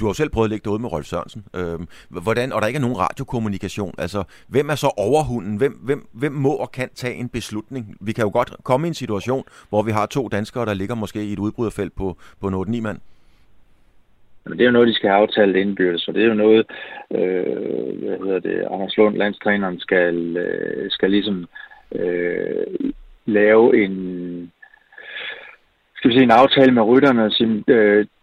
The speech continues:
Speaker 2: "Hvis der sker det her, så er det dig." Altså, han skal have en kaptajn og en viskaptajn, vil jeg sige.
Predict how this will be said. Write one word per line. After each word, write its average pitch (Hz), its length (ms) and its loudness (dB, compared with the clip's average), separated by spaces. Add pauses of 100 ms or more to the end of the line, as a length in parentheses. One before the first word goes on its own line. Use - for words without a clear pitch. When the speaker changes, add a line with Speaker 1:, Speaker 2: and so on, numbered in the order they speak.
(880)
Speaker 2:
"Hvis 120 180 0
der 123 100 0
sker 131 240 6
det 131 140 4
her, 117 260 2
så - 120 2
er 117 40 6
det 117 160 2
dig." 113 340 6
Altså, 101 140 -2
han 117 140 0
skal 120 120 0
have 143 100 6
en 143 80 2
kaptajn 135 440 4
og 104 60 4
en 101 80 2
viskaptajn, 90 840 0
vil 92 80 0
jeg 92 140 0
sige. 110 380 0